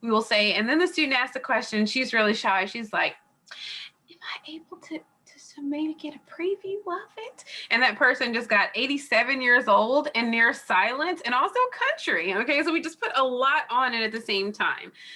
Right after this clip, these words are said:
So accent talks about the musicality, the rhythm, the cadence, the way that we enunciate our language and perform it. And then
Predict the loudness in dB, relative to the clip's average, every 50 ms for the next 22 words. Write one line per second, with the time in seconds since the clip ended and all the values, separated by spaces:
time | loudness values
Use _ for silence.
0 | -12 -6 -2 0 2 4 4 2 2 0 -2 -2 -2 -2 0 2 2 2 2 2
1 | -2 -2 0 0 0 0 -2 -4 -4 -4 -4 -4 -6 -6 -4 0 2 4 4 4
2 | 4 2 -2 -4 -4 -4 -2 -2 0 0 0 2 2 2 4 4 4 2 2 2
3 | 0 -2 -2 -2 -2 0 0 2 2 2 2 2 -2 -6 -14 -20 -18 -8 -2 2
4 | 2 2 4 4 4 4 4 2 2 0 0 0 2 2 2 2 -2 -2 -4 -4
5 | -2 -2 -2 -2 -2 -4 -6 -8 -10 -4 0 2 4 4 4 4 4 2 2 -2
6 | -4 -2 0 2 2 2 2 0 0 2 2 2 2 2 2 2 2 2 0 0
7 | 0 0 0 0 -2 -6 -4 -2 2 2 4 2 2 0 -4 -8 -10 -14 -20 -14
8 | -6 -2 0 0 2